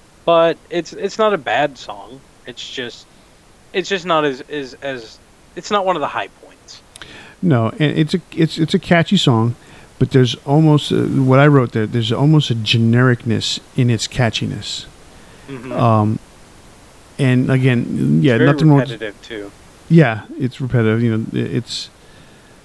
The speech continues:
Speaker 2: uh, the song is,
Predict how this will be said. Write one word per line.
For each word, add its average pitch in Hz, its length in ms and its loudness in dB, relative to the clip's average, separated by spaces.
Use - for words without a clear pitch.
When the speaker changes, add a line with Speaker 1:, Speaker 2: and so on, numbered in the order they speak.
Speaker 2:
uh, 113 340 -2
the 139 80 2
song 214 640 2
is, 135 320 0